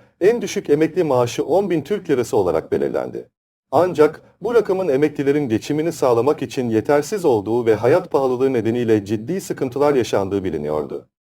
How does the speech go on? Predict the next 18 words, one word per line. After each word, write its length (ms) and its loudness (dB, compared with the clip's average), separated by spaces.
İYİ 200 -4
Parti 340 2
tarafından 560 0
T 220 4
B 100 4
M 120 2
M'ye 220 2
sunulan 440 0
kanun 380 0
teklifiyle 560 -2
en 320 2
düşük 300 -4
emekli 340 0
maaşı 400 0
asgari 400 0
ücrete 380 0
eşitlenmesini 760 -2
içeriyor. 440 -4